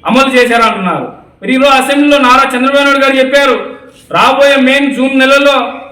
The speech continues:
తల్లికి వందనం ఎంతమంది కుటుంబంలో పిల్లలు స్కూల్కి వెళ్తే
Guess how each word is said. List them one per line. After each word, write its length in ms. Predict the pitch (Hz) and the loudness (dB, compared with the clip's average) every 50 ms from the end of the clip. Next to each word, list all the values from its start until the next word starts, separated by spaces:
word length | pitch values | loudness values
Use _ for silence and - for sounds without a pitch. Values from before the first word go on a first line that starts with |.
| - - | -6 -2
తల్లికి 360 | 214 240 277 294 294 277 277 269 269 | -2 0 0 0 0 0 0 0 0
వందనం 320 | 262 269 269 269 269 269 247 - - - - - - 165 214 | 0 0 0 0 0 0 -2 -2 -6 -10 -14 -10 -6 -4 -2
ఎంతమంది 600 | 254 269 269 277 269 262 262 262 262 262 277 285 277 254 262 | -2 0 0 0 2 2 2 2 2 0 0 0 0 -2 -2
కుటుంబంలో 460 | 254 254 269 269 269 262 262 262 262 262 262 | -4 -2 -2 0 0 0 0 0 0 0 -2
పిల్లలు 360 | 254 262 285 285 285 269 247 220 196 185 175 - - - | -2 0 2 2 2 2 0 -2 -4 -8 -12 -14 -14 -10
స్కూల్కి 380 | - 247 285 302 302 294 - 277 | -6 -4 -2 -2 -2 0 0 0
వెళ్తే 240 | 262 262 240 262 262 | 0 2 2 2 2